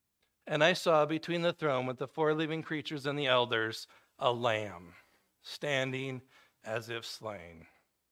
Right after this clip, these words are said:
What? <laughs> A lamb? There's only one in the whole universe that is worthy to open that scroll.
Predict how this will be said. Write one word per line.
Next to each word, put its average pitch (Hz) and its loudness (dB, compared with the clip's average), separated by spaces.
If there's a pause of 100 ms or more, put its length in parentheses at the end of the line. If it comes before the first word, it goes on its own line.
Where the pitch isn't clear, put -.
(720)
What? 214 6 (520)
<laughs> - -10
A 160 6
lamb? 202 6 (2250)
There's 285 4
only 214 10
one 220 10
in 233 6
the 214 8
whole 220 6
universe 226 2
that 196 0
is 180 -2
worthy 185 0
to 143 -2
open 151 -2
that 143 -2
scroll. 123 -2